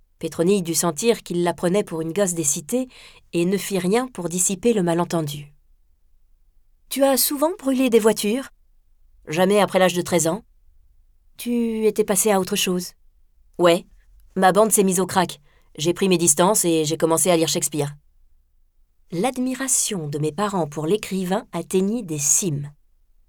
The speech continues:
Dans le train du retour, j'éclatais de rire. « C'était quoi cette comédie ? Tu te rends pas compte ? Ton père m'en a tellement imposé, je voulais être à la hauteur. »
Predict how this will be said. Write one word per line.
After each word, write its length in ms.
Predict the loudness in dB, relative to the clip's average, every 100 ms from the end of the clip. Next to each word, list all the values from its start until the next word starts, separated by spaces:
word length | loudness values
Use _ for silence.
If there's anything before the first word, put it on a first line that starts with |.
| _ _ _ _ _ _ -2
Dans 100 | 0
le 120 | 2
train 180 | 2 0
du 80 |
retour, 480 | 2 0 -2 -10 -10 -12 -6
j'éclatais 720 | -2 -2 -4 -4 -4 -2 -4
de 80 | -2
rire. « 420 | -4 -4 -8 -12 _ _ _ _ -20 _ 0
C'était 460 | 2 2 0 -4
quoi 240 | 0 2 4 4
cette 300 | 4 2 2
comédie ? 540 | 2 4 0 -4 -10 _ _ _ _ _ _ _ -12
Tu 100 | -8
te 80 | -6
rends 80 |
pas 140 | -2 0
compte ? 340 | 0 -4 -6 -10 -12 _ _ _ _ 0
Ton 120 | 2
père 220 | 2 2
m'en 60 | 2
a 120 | 0
tellement 340 | 4 4 6
imposé, 520 | 4 4 4 4 0
je 100 | -4
voulais 140 | 2 2
être 200 | 4 2
à 40 |
la 140 | 4 4
hauteur. » 360 | 4 2 0